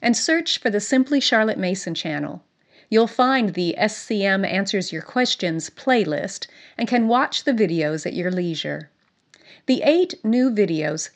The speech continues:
cover these topics. Using C M methods with a special needs student.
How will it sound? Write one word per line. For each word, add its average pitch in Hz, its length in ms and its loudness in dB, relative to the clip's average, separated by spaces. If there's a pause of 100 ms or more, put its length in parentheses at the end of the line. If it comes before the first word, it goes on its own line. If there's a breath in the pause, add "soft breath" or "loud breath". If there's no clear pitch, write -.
cover 190 260 -2
these 208 380 -2
topics. - 760 -8 (680 soft breath)
Using 294 440 8
C 262 320 2
M 226 180 2
methods 226 480 0
with 196 160 -2
a 190 60 0
special 202 420 0
needs 247 320 4
student. 151 600 -6